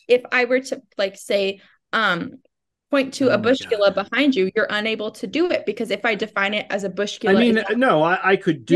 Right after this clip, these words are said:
Speaker 1: You're
Speaker 2: it. The, the issue is,
Speaker 1: Do
Speaker 2: is
Speaker 1: it.
Speaker 2: that I wouldn't necessarily know what you mean by it because the, I have no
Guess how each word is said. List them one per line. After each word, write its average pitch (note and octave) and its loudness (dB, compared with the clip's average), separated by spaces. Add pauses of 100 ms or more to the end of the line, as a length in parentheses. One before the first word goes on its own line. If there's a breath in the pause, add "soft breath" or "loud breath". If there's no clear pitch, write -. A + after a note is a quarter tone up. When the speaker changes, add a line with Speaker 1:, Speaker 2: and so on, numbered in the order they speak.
Speaker 1:
You're C3 2
Speaker 2:
it. A2 -8
The, D#3 -2
the D#3+ 0
issue D#3+ 0
is, E3+ 0
Speaker 1:
Do D#4+ 4
Speaker 2:
is F5 6
Speaker 1:
it. - 2
Speaker 2:
that - -2
I D3+ 0
wouldn't D#3+ 0
necessarily D3 -2
know C#3+ 0
what C3+ -2
you C#3+ -6
mean D3+ -4
by B2+ 0
it B2 -6
because B2 -8
the, C3+ -2
I C3+ -6
have C#3 4
no - 4